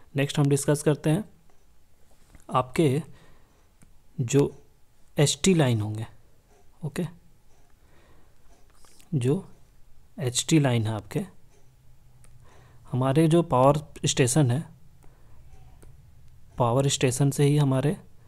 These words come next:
सब जनरेट होती है इलेक्ट्रिसिटी, और पावर स्टेशन से वो एचटी लाइन्स, हाई टेंशन लाइन होगी, वो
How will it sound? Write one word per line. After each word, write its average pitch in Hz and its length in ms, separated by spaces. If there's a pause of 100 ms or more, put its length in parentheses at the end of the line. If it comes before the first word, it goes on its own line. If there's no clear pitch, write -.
(180)
सब - 360
जनरेट 127 420
होती 135 180
है 139 60
इलेक्ट्रिसिटी, 135 580
और 139 160
पावर 131 320
स्टेशन 135 380
से 180 240 (480)
वो 143 280
एचटी 151 340
लाइन्स, 123 480 (680)
हाई 117 200
टेंशन 131 380
लाइन 120 220
होगी, 123 300 (420)
वो 151 320